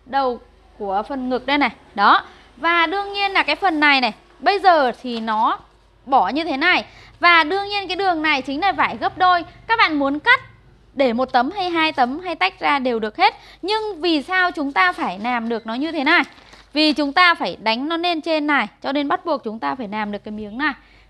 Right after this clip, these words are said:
Đó, vậy là cái miếng trên này nó ra rồi nhá. Hai miếng này đắp vào thì nó ra phía nối trên.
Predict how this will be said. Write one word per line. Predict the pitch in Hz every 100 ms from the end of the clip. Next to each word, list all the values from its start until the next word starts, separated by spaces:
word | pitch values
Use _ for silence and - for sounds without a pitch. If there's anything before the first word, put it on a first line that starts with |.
| -
Đó, | 220 262
vậy | 302 277
là | 262
cái | 262
miếng | 254 247
trên | 254 330
này | 302 247
nó | 214
ra | 262 285
rồi | 285 247
nhá. | 240 330 - _ _ _ _ _ _ _ _ _ _ _ _ _ _ _ _ _ -
Hai | - 392 415
miếng | 339 311
này | 370 269
đắp | 311 339
vào | 311 262
thì | 220 214
nó | 208
ra | 269 294
phía | 277 226
nối | 208
trên. | 220 302 311